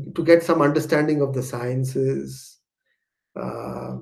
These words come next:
if you learn all these things, Vivek, I think you'll be a better mathematician. On the other hand, if you learn a little bit of mathematics, you will be a much better historian,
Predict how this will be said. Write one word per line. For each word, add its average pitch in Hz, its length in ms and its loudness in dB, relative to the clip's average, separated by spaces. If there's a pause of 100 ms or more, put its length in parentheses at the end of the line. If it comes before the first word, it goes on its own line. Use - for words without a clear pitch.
(1400)
if 135 180 -4
you 175 100 4
learn 190 300 10
all 185 220 8
these 180 180 0
things, 165 280 4
Vivek, 147 320 0
I 135 120 -2
think 147 160 -4
you'll 143 140 -2
be 139 140 0
a 131 80 2
better 127 280 -6
mathematician. 117 880 -12 (800)
On 165 160 6
the 202 120 10
other 185 260 10
hand, 165 460 6
if - 200 -6
you 147 100 2
learn 156 220 4
a 165 40 6
little 156 240 2
bit 156 120 0
of 143 160 -4
mathematics, 135 760 -4
you 143 100 -4
will 135 100 -2
be 139 140 0
a 127 100 0
much 131 340 -6
better 131 380 2
historian, 127 800 2